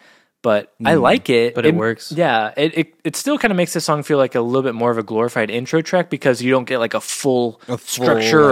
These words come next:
Speaker 2: like,
Speaker 1: arrangement
Speaker 2: right.
Speaker 1: song, but
Speaker 3: Right.
Speaker 1: it doesn't make it any lesser.
Speaker 2: But I like
Speaker 3: Right.
Speaker 2: that. It does,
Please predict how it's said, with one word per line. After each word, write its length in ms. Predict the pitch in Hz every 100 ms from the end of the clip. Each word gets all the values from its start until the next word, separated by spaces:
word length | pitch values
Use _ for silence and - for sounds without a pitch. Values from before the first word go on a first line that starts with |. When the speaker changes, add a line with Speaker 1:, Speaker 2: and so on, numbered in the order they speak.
| 123
Speaker 2:
like, 0 |
Speaker 1:
arrangement 520 | 117 131 135 175 175
Speaker 2:
right. 20 |
Speaker 1:
song, 340 | 208 202 220 202
but 180 | 131 117
Speaker 3:
Right. 260 | 104 101 - -
Speaker 1:
it 100 | 143
doesn't 260 | 185 170 147
make 180 | 147
it 80 | 139 117
any 200 | 127 107
lesser. 480 | 110 113 - 101
Speaker 2:
But 160 | 104 240
I 160 | 214 226
like 260 | 226 247
Speaker 3:
Right. 120 | 214
Speaker 2:
that. 280 | 202 196 156
It 200 | 156 185
does, 600 | 196 226 240 233 185 -